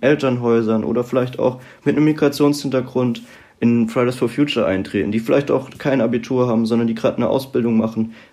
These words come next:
weil ich glaub, dass das dieser Bewegung gut tut. Zum Beispiel, ähm, ich find die Vorstellung total spannend, dass an der Spitze von Fridays for Future als Aushängeschild,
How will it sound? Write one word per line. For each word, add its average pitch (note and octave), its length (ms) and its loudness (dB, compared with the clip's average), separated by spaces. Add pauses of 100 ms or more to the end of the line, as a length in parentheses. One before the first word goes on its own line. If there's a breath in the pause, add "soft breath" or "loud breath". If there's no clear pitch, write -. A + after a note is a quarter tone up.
weil G2 140 0
ich A2 100 -8
glaub, B2 240 2
dass A#2 200 -2
das B2+ 180 -2
dieser A#2 200 2
Bewegung A2 440 2
gut D3+ 220 -2
tut. F2+ 360 -6 (380 soft breath)
Zum - 160 -14
Beispiel, A2 540 2 (400 loud breath)
ähm, G2+ 320 -4 (480)
ich - 280 -8
find - 160 0
die A2+ 60 -4
Vorstellung A2 520 0
total A2 340 2
spannend, G2 400 -2
dass G2 140 -2
an G2 100 0
der G2 80 0
Spitze A2 360 -4
von G#2+ 160 -6
Fridays F#2 260 -2
for - 120 -6
Future G#2 600 0
als - 240 -8
Aushängeschild, G2+ 760 -2